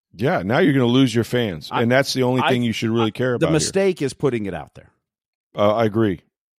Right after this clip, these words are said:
Speaker 2: Like,
Speaker 1: Agreed.
Speaker 2: why are you making this public and, and promoting it? Like,
Speaker 1: Because the, because the players want to embarrass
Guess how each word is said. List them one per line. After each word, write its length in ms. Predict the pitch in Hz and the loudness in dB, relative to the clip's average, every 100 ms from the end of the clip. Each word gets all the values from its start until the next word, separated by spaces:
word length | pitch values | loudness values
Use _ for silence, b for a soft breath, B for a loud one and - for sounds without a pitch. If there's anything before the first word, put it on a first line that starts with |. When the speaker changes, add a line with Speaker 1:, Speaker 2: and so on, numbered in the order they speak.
| _ | _
Speaker 2:
Like, 200 | 139 135 | -2 0
Speaker 1:
Agreed. 120 | 104 | 2
Speaker 2:
why 140 | 143 170 | 4 4
are 60 | |
you 160 | 165 160 | 2 0
making 300 | 151 143 143 | -2 -2 -4
this 140 | 131 | -6
public 440 | - 131 120 123 117 | 0 0 0 -2 -2
and, 340 | 113 107 110 | -4 -4 -6
and 180 | 113 110 | -8 -8
promoting 440 | - 113 110 80 62 | -6 -4 -4 -6 -12
it? 120 | - _ | -20 _
Like, 240 | 104 104 95 - - | -10 -10 -10 -16 -4
Speaker 1:
Because 400 | 131 123 127 110 | -2 4 4 4
the, 200 | 123 143 | 2 0
because 540 | - 123 - 120 120 | 0 0 2 2 2
the 100 | 139 | -4
players 560 | 120 - 110 110 139 135 | -6 -2 0 2 0 -4
want 300 | 101 104 107 | -4 -4 -4
to 180 | 120 113 | -4 -4
embarrass 840 | 107 92 120 143 101 110 - | -4 0 2 2 2 0 -4